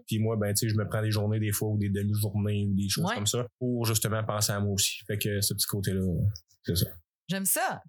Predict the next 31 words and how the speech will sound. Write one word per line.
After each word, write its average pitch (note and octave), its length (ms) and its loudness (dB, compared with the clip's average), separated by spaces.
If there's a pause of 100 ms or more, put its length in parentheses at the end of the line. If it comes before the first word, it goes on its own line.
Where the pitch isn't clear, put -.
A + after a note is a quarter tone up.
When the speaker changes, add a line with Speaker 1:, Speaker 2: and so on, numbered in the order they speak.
Speaker 2:
Puis A#3 140 2 (300)
là, A#3+ 80 -2 (100)
tu B3+ 120 0
me A3 60 -6
dis G#3 200 -2
que - 80 -6
l'adrénaline, F#3+ 600 0
c'est E3+ 140 2
clairement D#3+ 400 0
ta A#2+ 260 0
drogue E3 360 0
préférée. D#3+ 600 0
Speaker 1:
Oui. G#2+ 320 0 (220)
Speaker 2:
Hein ? F3 200 0
En E3 140 0
plus, F#3+ 180 0
c'est F#3+ 100 2
gratuit. F3 500 -2 (180)
Speaker 1:
Oui. G#2 220 0 (120)
Speaker 2:
Mais F3 80 0
ça G3+ 80 0
coûte G3+ 160 -6
cher A3+ 220 0
quand F3+ 220 0
même F#3+ 140 2
quand E3+ 220 -2
on E3+ 40 -2
signe F#3+ 220 0
des F3+ 140 0
beaux E3 160 0
commerciaux, F#3+ 560 0